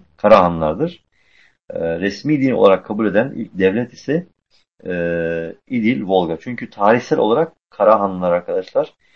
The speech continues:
e, e, daha büyük ve, e, daha geniş bir coğrafyadır. Ve İdil, Volga, Bulgar devleti. E,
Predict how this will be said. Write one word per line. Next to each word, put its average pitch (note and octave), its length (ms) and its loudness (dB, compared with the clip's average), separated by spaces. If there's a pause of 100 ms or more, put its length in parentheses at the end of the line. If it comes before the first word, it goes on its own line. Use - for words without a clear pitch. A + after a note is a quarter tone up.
(500)
e, F2 60 -2 (3000)
e, F2 60 -12 (460)
daha A2+ 280 2
büyük C3 340 0
ve, G#2+ 100 4
e, F#2 400 -2
daha G2 200 0
geniş F#2 340 -6
bir F2+ 80 -6
coğrafyadır. F2+ 800 -4
Ve G2 220 -8
İdil, A2 400 -4 (440)
Volga, G2+ 480 -2
Bulgar F2+ 520 2 (260)
devleti. F2+ 480 -8 (1040)
E, F2+ 60 -6